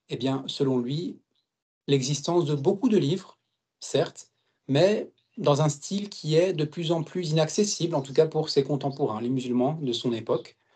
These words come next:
Donc, en arabe, c'est, euh, « al-kutub al-muallifa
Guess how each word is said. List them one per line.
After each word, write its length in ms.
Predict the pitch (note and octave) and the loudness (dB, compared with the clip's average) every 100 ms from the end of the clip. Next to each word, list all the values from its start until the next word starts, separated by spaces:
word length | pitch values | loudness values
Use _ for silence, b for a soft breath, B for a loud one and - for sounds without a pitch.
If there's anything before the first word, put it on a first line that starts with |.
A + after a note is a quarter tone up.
| _ _ _ - | _ _ _ -12
Donc, 200 | A#2 - - | -12 -12 -10
en 180 | A#2 A#2 | -4 -4
arabe, 320 | A2 C#3+ D#3 | 0 0 0
c'est, 400 | - B2 D3+ F3 _ _ _ _ _ | -4 -2 -2 -4 _ _ _ _ _
euh, « 340 | A#2 G#2+ A2+ B2 | -10 -8 -10 -10
al-kutub 520 | G#3 B2 D#3+ D3+ G3+ | -8 -6 -4 0 0
al-muallifa 760 | D#3+ C3+ D3+ F3 D#3+ D3 F3 G3 | 0 0 0 0 -2 0 0 -2